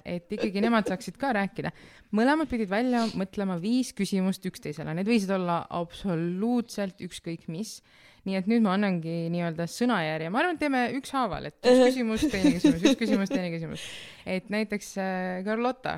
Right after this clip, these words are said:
Speaker 1: alusta.
Speaker 2: Need
Speaker 1: Carl-
Speaker 2: küsimused on nagu, noh,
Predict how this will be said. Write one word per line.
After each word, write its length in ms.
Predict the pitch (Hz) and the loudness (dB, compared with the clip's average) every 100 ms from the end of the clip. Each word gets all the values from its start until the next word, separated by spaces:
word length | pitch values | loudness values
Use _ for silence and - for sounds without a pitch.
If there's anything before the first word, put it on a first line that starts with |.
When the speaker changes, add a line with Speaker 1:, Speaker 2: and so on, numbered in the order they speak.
| - | -6
Speaker 1:
alusta. 500 | 208 185 - 143 156 | -6 -6 -8 -8 -2
Speaker 2:
Need 140 | 226 214 | 2 6
Speaker 1:
Carl- 60 | 285 | 8
Speaker 2:
küsimused 540 | 330 330 240 226 196 | 10 8 8 4 4
on 80 | 196 | 4
nagu, 280 | 180 175 175 175 180 175 175 175 165 160 160 87 - - - | 4 4 4 8 8 8 8 6 4 0 -2 -2 -4 -8 0
noh, 160 | 196 190 | 4 4